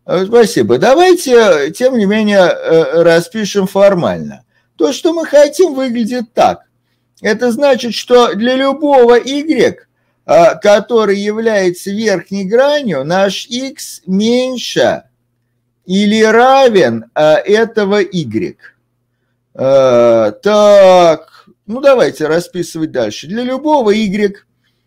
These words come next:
если y, вот такое вот расписывание, оно решает многие проблемы. Просто формальные преобразования.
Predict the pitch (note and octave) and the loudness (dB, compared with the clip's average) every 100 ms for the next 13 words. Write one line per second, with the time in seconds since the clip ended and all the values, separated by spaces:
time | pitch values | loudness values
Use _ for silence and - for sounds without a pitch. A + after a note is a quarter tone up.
0 | _ - D3+ A#3 C#4+ C#4 F#3+ G#3 A#3+ A3 | _ -12 -6 0 0 0 -2 -2 -2 -2
1 | F#3 F3+ A3 A#3 B3+ C4 C#4 C4+ C4 B3+ | -2 0 -2 2 0 0 0 0 2 2
2 | C4 - - E4+ - B3+ G#3 G3+ A#3+ C#4 | 0 -2 -4 -4 -2 -4 -2 -2 0 -4
3 | A#3+ - D4 C#4+ C#4+ A3+ C4+ C4+ A3 A3 | -4 -2 -2 -2 -4 -6 -4 -6 -8 -2
4 | A#3+ B3 A#3+ F3 G2 D2+ - _ _ _ | -2 0 0 0 0 -6 -12 _ _ _
5 | _ _ _ _ _ _ _ _ _ _ | _ _ _ _ _ _ _ _ _ _
6 | _ _ _ _ _ _ _ _ _ D#3 | _ _ _ _ _ _ _ _ _ 0
7 | F#3+ G#3+ A3+ E3+ E3+ F3+ A3+ G3 F3 D#3 | 2 2 -2 0 2 2 4 2 2 -2
8 | E3 E3 D#3+ F3 E3 G3+ F#3+ G2 D2 C#2 | 0 0 0 0 2 4 4 2 -4 -14
9 | - | -20